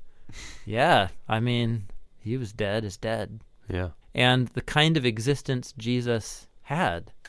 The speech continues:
Speaker 1: post-resurrection was different.
Speaker 2: Fundamentally different.
Speaker 1: Fundamentally different. He was a human, and he ate food and could hang out with his disciples, but he had different properties. <laughs>
Speaker 2: Yeah.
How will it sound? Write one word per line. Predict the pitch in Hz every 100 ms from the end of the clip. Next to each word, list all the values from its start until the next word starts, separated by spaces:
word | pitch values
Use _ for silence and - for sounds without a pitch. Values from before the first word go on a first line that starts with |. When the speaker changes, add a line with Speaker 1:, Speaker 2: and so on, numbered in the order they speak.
| -
Speaker 1:
post-resurrection | - 123 117 - 110 101 98 117 - - 95 87
was | 92 101 101 107 - - -
different. | 156 - 107 - - - -
Speaker 2:
Fundamentally | - 110 113 107 104 101 92 92
different. | 82 82
Speaker 1:
Fundamentally | 147 156 156 147 135 123
different. | 110 110 - 87 - - - - - -
He | 127
was | 143 147
a |
human, | 131 175 127 104 147 - _ - -
and | 101
he | 113 117
ate | 110 - -
food | - 120 117 131
and | 117 104
could | 110
hang | 104 107 95
out | 95 107 - - -
with | - 107
his | 107
disciples, | - - 98 95 113 127 127
but | 104 151 131 95 - -
he | - 117 107
had | 117 107 104
different | 113 - 120 -
properties. | - 117 98 50 90 - - -
<laughs> | - - - 131 -
Speaker 2:
Yeah. | 101 85